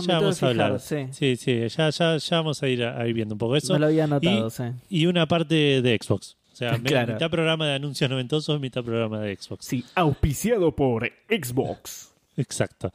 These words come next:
Speaker 2: Eh, algo que completamente no existía en los noventa, por cierto.
Speaker 1: <laughs>
Speaker 2: Eh,
Speaker 1: Es verdad, es verdad.
Speaker 2: Vamos a tener un par de lanzamientos, eh, medio, medio raros los lanzamientos que tuvimos hoy.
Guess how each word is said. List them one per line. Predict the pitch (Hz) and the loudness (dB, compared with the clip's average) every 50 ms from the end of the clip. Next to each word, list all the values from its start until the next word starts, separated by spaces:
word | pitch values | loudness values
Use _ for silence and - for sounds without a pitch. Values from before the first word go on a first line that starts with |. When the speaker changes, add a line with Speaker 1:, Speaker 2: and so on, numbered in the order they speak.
| - - - - _ _ | -12 -18 -20 -20 _ _
Speaker 2:
Eh, | - 110 107 104 104 101 101 104 120 | 0 2 2 4 4 2 0 0 0
algo | 123 127 139 139 131 123 | 0 0 2 2 0 0
que | 113 117 104 | 0 -2 -2
completamente | - 127 113 110 - 131 127 131 131 123 131 120 123 | 0 -2 -2 -2 -4 -4 -2 -2 -4 -4 -2 -4 -4
no | 113 120 123 | -4 -4 -6
existía | - - 113 - - 123 | -6 -6 -6 -2 -2 -2
en | 110 | -2
los | 107 101 | -2 -2
noventa, | 117 117 107 95 90 95 | -2 -2 -2 -2 -4 -6
por | 87 98 87 | -6 -8 -8
cierto. | - 95 - - - - _ - - | -8 -10 -12 -12 -18 -20 _ -6 -2
Speaker 1:
<laughs> | - 143 139 - - - - | 0 0 0 0 -4 -4 -4
Speaker 2:
Eh, | 254 214 175 - - 107 107 - | -4 -2 0 0 0 2 0 0
Speaker 1:
Es | 202 | 0
verdad, | 220 220 - - - - 220 208 165 139 135 139 | -2 0 0 -2 -2 0 0 0 0 0 0 0
es | 160 | 0
verdad. | 165 143 135 147 156 139 120 - _ _ - - - 202 - - - _ _ _ _ _ _ _ _ - - - - _ _ _ _ _ _ _ _ _ | 0 0 -2 -2 -2 -4 -6 -8 _ _ -14 -14 -12 -14 -14 -18 -20 _ _ _ _ _ _ _ _ -20 -20 -20 -20 _ _ _ _ _ _ _ _ _
Speaker 2:
Vamos | - 139 147 165 170 151 - | -2 0 2 2 2 2 2
a | 156 143 139 135 127 123 120 | 2 2 4 4 4 2 2
tener | 123 131 147 160 | 2 2 2 2
un | 151 | 2
par | 131 151 156 | 2 2 2
de | 139 | 0
lanzamientos, | 127 120 - - 117 131 160 196 208 185 190 185 185 180 - - - | -2 -4 -4 -4 -2 0 0 0 0 0 0 2 2 0 -2 -4 -6
eh, | 160 143 127 123 120 120 120 120 117 110 | -4 -4 -2 -2 -2 -2 -2 -4 -4 -4
medio, | 110 117 131 151 156 156 147 131 123 117 113 110 113 110 | -2 0 0 2 2 4 4 4 4 2 2 0 -2 -4
medio | 120 147 160 147 | -4 -4 -4 -2
raros | 135 139 156 160 139 | -2 -2 -2 -2 -2
los | 117 110 | -2 -4
lanzamientos | 107 104 - 117 123 120 117 | -4 -4 -4 -4 -2 -2 -2
que | 110 104 | 0 0
tuvimos | 113 117 113 110 - | 0 -2 -2 0 0
hoy. | 180 196 214 | 0 0 0